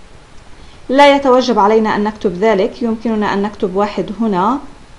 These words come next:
لكن هذا لن يؤثر كثيرا. إذن هذه يتم حذفها. ثم أخيرا لدينا، آه، عشرة تقسيم أربعة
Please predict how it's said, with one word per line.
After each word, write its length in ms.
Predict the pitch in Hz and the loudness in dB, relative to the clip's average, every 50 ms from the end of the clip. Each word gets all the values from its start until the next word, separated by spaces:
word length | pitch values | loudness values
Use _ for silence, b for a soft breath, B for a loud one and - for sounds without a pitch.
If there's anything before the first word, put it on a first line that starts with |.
| - - - - - - - - - - - - - - - - - - - - - - - - - - - - - - - - - | -20 -20 -20 -20 -20 -20 -20 -20 -20 -20 -20 -20 -20 -20 -20 -20 -20 -20 -20 -20 -20 -20 -20 -20 -18 -18 -18 -18 -20 -20 -14 -8 -4
لكن 600 | 208 220 226 233 240 254 247 - 254 233 233 240 | -2 -2 0 2 0 0 0 0 -2 0 0 0
هذا 280 | 240 233 226 220 220 | 0 0 2 2 2
لن 260 | 220 220 226 220 220 | 2 2 0 0 0
يؤثر 400 | 220 214 - - - - - 220 | -2 -2 -2 -4 -6 -4 -4 -4
كثيرا. 760 | 208 208 - 202 196 196 - - 233 233 220 202 196 196 226 262 302 330 330 - - - - - - - - - - - - - - - - - | -6 -2 -4 -4 -4 -4 -4 -4 0 2 2 2 2 0 0 0 -2 -2 -4 -8 -14 -20 -20 -20 -20 -20 -20 -20 -20 -20 -20 -20 -20 -20 -10 -4
إذن 380 | - 247 269 220 247 240 240 254 | -2 0 2 2 2 2 2 0
هذه 280 | 254 247 214 240 240 | 0 -2 -2 -2 0
يتم 360 | 226 220 226 220 - 226 220 | 2 2 2 2 -2 -2 -2
حذفها. 760 | 208 - 220 220 220 - - - 196 202 202 202 202 233 277 | -2 -2 -2 -4 -4 -6 -6 -6 -6 -4 0 2 2 2 2
ثم 380 | 294 - - 311 294 285 269 254 | 0 -2 -4 -2 0 0 0 2
أخيرا 640 | 247 254 247 - 226 233 - - 254 247 233 226 | 2 2 2 2 0 -2 -2 -2 -2 0 2 2
لدينا، 640 | 220 214 208 202 214 226 226 214 208 208 208 208 208 B B B B B B B - - | 2 0 0 2 2 2 2 2 0 0 -2 -2 -4 B B B B B B B -6 -2
آه، 120 | 196 190 | -2 2
عشرة 600 | - 151 185 196 226 240 - - 254 226 220 214 | 2 2 4 2 2 0 0 0 0 0 0 0
تقسيم 800 | 214 214 208 202 - - - - - - 233 233 226 196 175 - - | 0 -2 -4 -6 -6 -10 -18 -14 -10 -6 -4 -2 -2 -2 -4 0 0
أربعة 680 | - 226 226 185 175 196 180 160 170 180 196 226 262 | 2 2 2 2 2 2 2 4 4 4 4 4 4